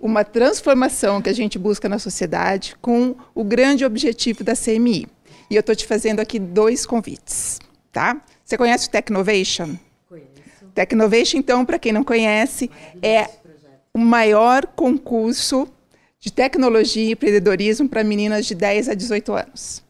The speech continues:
E a Oracle, ela faz a mentoria das mulheres que participam. Inclusive, a gente já contratou, é, meninas que participaram. Então, aqui é um convite, eu quero te levar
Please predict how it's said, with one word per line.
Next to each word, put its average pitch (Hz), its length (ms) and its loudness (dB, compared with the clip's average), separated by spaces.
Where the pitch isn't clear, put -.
E 226 160 2
a 214 120 4
Oracle, 226 560 2
ela 202 140 0
faz 226 240 -2
a 208 60 2
mentoria 220 840 0
das 214 460 0
mulheres 220 520 0
que - 80 -8
participam. - 600 -4
Inclusive, 202 360 -4
a - 40 2
gente 247 180 -2
já 220 100 0
contratou, 233 760 0
é, 202 400 2
meninas 254 500 6
que 320 80 -4
participaram. 302 840 -4
Então, 247 320 2
aqui 247 300 0
é 247 40 4
um 240 120 0
convite, 220 560 -2
eu 214 60 -2
quero 226 240 -2
te - 120 -6
levar 202 480 0